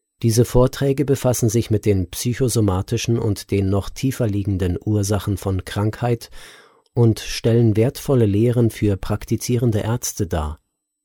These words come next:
Neunzehnhundertfünfundsechzig sprach er zum Beispiel davon, dass ein schlechter Gesundheitszustand eine soziale Folgeerscheinung ist.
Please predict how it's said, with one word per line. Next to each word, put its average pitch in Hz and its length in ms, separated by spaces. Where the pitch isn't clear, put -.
Neunzehnhundertfünfundsechzig 131 1700
sprach 110 440
er 120 120
zum - 160
Beispiel 113 440
davon, 135 520
dass 127 200
ein 127 160
schlechter 139 460
Gesundheitszustand 117 1300
eine 107 220
soziale 117 540
Folgeerscheinung 98 920
ist. - 440